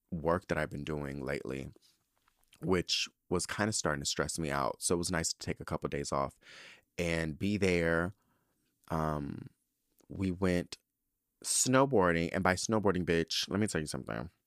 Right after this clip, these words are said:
I went down that slope once, honey. Once, and I was done. Uh, and you know what? I would have done it again, but her youngest daughter was like,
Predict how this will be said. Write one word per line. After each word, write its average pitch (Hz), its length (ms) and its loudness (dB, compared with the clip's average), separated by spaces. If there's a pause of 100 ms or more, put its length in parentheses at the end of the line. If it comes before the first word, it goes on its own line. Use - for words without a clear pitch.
(1900)
I 107 100 6
went 107 200 4
down 98 160 6
that 98 140 2
slope 80 300 4
once, 78 420 0
honey. 65 400 -2 (500)
Once, 127 1000 4
and - 120 4
I 110 60 8
was 123 140 4
done. 76 360 -2 (160)
Uh, 403 640 4 (340)
and 147 120 10
you 190 100 8
know 202 120 12
what? 196 440 8
I 175 160 12
would 254 140 12
have 196 120 6
done 190 180 8
it 175 120 4
again, 170 480 6 (420)
but 131 520 8
her 135 200 8
youngest 120 440 6
daughter 117 240 8
was 113 140 0
like, 107 240 8